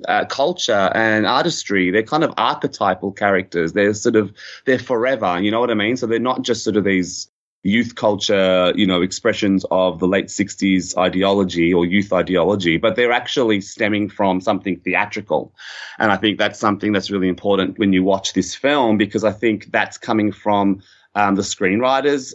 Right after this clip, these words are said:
world of theatre, and also Milosh understanding storytelling, um, and also Twyla Tharp. I feel like, I'm, I'm probably gonna talk a lot more about her as we move on, but I just think this is as much of her film as Milosh's. Um, but yeah,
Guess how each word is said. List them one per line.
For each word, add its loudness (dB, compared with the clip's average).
world 0
of -2
theatre, 0
and 2
also 0
Milosh 0
understanding 0
storytelling, 0
um, 0
and 0
also 0
Twyla 0
Tharp. 0
I 2
feel -2
like, -2
I'm, 0
I'm 0
probably 0
gonna 2
talk -2
a 0
lot 0
more 2
about 0
her 0
as 0
we 2
move 2
on, 0
but -2
I 0
just -4
think 0
this 0
is 0
as -2
much 0
of -2
her -4
film 0
as 0
Milosh's. 0
Um, 2
but 2
yeah, 0